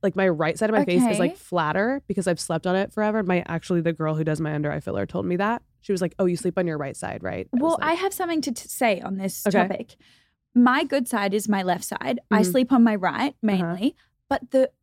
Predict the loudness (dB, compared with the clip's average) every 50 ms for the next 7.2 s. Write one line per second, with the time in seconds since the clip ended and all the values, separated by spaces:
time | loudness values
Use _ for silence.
0 | -6 -2 -2 0 2 2 2 4 4 2 2 -2 -4 -4 -2 -4 -2 0 0 0
1 | 0 2 0 0 0 0 -2 -4 -4 -4 -8 -14 -12 -2 2 2 2 4 2 0
2 | 2 2 2 2 2 0 0 0 0 0 -2 -4 -4 -2 0 2 2 2 0 0
3 | -4 -6 -6 -4 -2 0 2 2 2 2 0 0 0 0 0 0 0 -2 -4 -2
4 | -2 -2 -2 0 2 2 2 2 0 _ -2 0 2 2 2 2 2 2 2 2
5 | 0 0 -2 -4 -4 -4 -2 0 0 0 0 2 0 0 2 2 4 4 4 2
6 | 2 0 -2 -2 0 0 0 0 2 4 4 6 4 4 2 -2 -4 -4 -6 -8
7 | -8 -10 -12